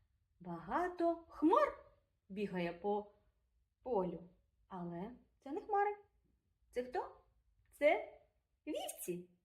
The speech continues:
Вівці. Підбігло курчатко до вівці і каже: «Це ти так робиш?» А вівця відповідає: «Ні,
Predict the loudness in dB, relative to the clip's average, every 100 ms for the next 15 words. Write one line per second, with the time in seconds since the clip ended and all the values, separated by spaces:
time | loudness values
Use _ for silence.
0 | _ _ _ _ _ _ -14 -8 -8 -8
1 | -20 -20 _ -20 -20 -8 -2 2 4 2
2 | 0 -6 -6 -8 0 2 4 4 0 -4
3 | -6 -6 _ _ _ _ -8 -4 -2 -2
4 | -4 -8 -14 _ _ _ _ _ _ -2
5 | 0 6 6 8 6 8 8 6 0 -4
6 | -8 -18 _ _ _ _ _ _ -2 -2
7 | 0 2 2 2 2 8 10 10 8 2
8 | -12 -14 -10 -8 -8 -10 -16 -20 _ _
9 | _ _ _ _ _ -8 -4 4 4 8
10 | 8 10 10 8 8 4